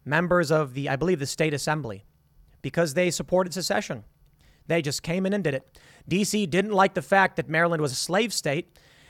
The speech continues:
and they'd be surrounded, and they needed a, a passage to guarantee armaments to the North to defend D C. So they said, "Suspend habeas corpus from D C up to Pennsylvania," which basically meant in Maryland,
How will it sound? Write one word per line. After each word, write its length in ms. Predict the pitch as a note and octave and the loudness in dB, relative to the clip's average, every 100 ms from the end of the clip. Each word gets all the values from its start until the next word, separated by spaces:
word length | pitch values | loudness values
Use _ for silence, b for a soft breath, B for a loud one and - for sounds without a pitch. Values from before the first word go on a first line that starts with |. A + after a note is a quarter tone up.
| b - | b -2
and 160 | D#3 | 4
they'd 160 | F3 E3 | 4 4
be 80 | F#3+ | 0
surrounded, 600 | - F3+ E3 G3 C#3+ C3+ _ _ - | 2 4 4 2 -2 -8 _ _ -4
and 140 | E3 | 2
they 140 | E3 D#3 | 4 4
needed 560 | D#3 G3 G#3 G#3+ G#3 - | 2 4 4 4 2 2
a, 460 | F3 E3+ E3+ D#3+ | 4 6 4 0
a 140 | D#3 D3+ | -2 -4
passage 720 | - G3 A3+ D3 C3+ C3+ - - - _ | 2 4 4 0 -4 -6 -10 -14 -20 _
to 120 | - C#3+ | -8 0
guarantee 720 | D#3+ F#3 G3+ - F3 E3+ D#3+ | 2 4 2 -2 -2 0 0
armaments 480 | D3+ F3+ D#3+ D3 - | 2 2 2 -2 -4
to 80 | |
the 60 | F3+ | -2
North 200 | D3+ D3+ | 0 0
to 60 | C#3 | -2
defend 320 | C#3 C3+ B2+ | -6 -6 -6
D 100 | B2+ | -8
C. 300 | - E3+ - - _ _ _ - | -6 -6 -8 -18 _ _ _ -10
So 160 | D3 | -6
they 160 | C3+ C#3 | -4 0
said, 360 | G#3 G#3 F#3 b b b b | 4 4 2 b b b b
"Suspend 640 | - F3+ - - A3 C4 | -4 -2 2 6 6 6
habeas 420 | G3+ A#3 B3 B3 - | 4 4 4 0 0
corpus 480 | - F#3 A3+ A#3+ | 4 6 6 2
from 240 | - E3+ C#3+ | 4 2 2
D 220 | E3+ A3+ | 2 2
C 200 | - A3+ | 2 2
up 120 | G#3+ | 2
to 80 | - | 4
Pennsylvania," 640 | G#3 G#3+ C4+ F3+ E3+ F#3 | 4 4 4 2 0 2
which 180 | G3 C3 | 0 2
basically 420 | F3 G3 - A#3+ | 4 4 4 2
meant 200 | G#3 G#3+ | 2 2
in 80 | A#3+ | 0
Maryland, 400 | D3 A#2+ E3 A#3 | 0 -2 -6 -8